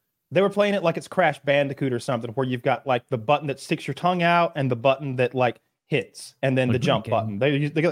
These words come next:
Speaker 1: they're playing, like, a three-button game over here.
Speaker 2: Yeah.
Speaker 1: And just really poorly, and they died.
Speaker 2: Damn, how'd they get picked?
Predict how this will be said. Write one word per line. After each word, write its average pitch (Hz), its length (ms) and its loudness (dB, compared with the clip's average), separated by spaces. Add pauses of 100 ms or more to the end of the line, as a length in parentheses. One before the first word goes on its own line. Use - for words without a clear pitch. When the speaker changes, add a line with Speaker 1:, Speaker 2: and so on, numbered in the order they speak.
Speaker 1:
they're 165 120 2
playing, 180 160 2
like, 139 100 0
a 120 60 -6
three-button 143 500 0
game 120 260 0
over 107 200 0
here. 95 320 -4 (300)
Speaker 2:
Yeah. 107 200 -2
Speaker 1:
And 110 680 2 (360)
just 139 160 -4
really 135 360 2
poorly, 120 680 2
and 104 300 -2
they 104 80 0
died. 95 260 0
Speaker 2:
Damn, 117 240 2
how'd 127 240 0
they 123 120 2
get 104 200 -4
picked? 95 320 -6